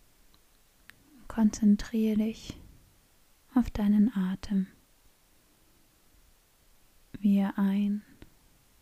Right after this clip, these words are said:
und ausfließt.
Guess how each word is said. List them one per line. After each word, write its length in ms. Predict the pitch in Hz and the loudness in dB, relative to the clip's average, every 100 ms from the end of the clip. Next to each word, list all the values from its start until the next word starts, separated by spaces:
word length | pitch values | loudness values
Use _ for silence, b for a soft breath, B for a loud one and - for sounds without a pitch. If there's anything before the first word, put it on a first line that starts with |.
| _ _ _ _ _ _ _ _ _ _ _ _ _ _ _ _ _ _ _ 254 | _ _ _ _ _ _ _ _ _ _ _ _ _ _ _ _ _ _ _ 4
und 240 | 233 - | 6 4
ausfließt. 1040 | 202 185 - - - 196 190 - - - | -2 -8 -10 -14 -12 -10 -10 -12 -20 -18